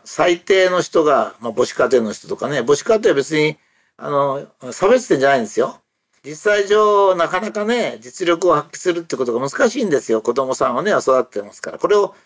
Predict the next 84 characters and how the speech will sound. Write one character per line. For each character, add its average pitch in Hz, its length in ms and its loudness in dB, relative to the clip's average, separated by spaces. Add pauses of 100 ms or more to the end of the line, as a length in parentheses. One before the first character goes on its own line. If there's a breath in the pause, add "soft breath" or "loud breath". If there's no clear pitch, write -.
(240 soft breath)
ど 214 120 4
う - 20 6
い 240 60 4
う - 20 6
ふ 196 40 6
う 180 40 4
に 147 100 -4
す - 100 -14
る 143 100 -2
か 131 100 0
は 117 60 2
ま 117 60 -4
た 120 80 2
別 120 180 -2
で 151 100 4
す - 80 -4
け 107 80 -6
ど、 110 120 -4
も 139 80 -2
う 160 60 2
一 160 80 -4
回 139 260 2
別 117 180 -6
の 131 120 0
と 127 80 0
こ 107 80 2
で 101 80 -8
お 98 80 -2
話 107 220 -2
し - 40 -10
し 110 60 -2
ま 104 100 2
す - 60 -6
け - 100 -8
ど。 - 160 -20 (580)
五 131 80 0
百 151 200 2
万 156 180 2
だ 135 120 2
っ - 100 -6
た 123 100 0
ら 127 140 -2
ば、 175 400 0 (380)
ま 170 160 0
あ 220 40 2
ま 233 140 2
あ 190 60 2
優 151 220 2
秀 156 160 -4
な 151 140 0
人 185 240 -2
が 156 300 0
そ 123 140 -10
の 117 100 -10
二 107 140 -8
倍。 113 240 0 (640)
そ - 100 -4
れ 147 40 2
か 156 120 4
ら 147 100 2
年 143 220 -4
取 185 180 0
っ - 20 -20
て 147 220 2
コ 175 180 -2
ロ 170 80 2
ナ 156 100 0
に 127 100 -6
治 143 200 2
っ 147 320 -4
た 135 140 -4
人 - 180 -10
が 117 140 -2
さ - 200 -2
ら 175 80 -2
に 135 120 -8
そ 113 140 -6
の 113 60 -4
二 120 120 -4
倍 135 200 2
で 120 80 -2
す - 100 -14
か 117 120 0
ら、 123 280 -4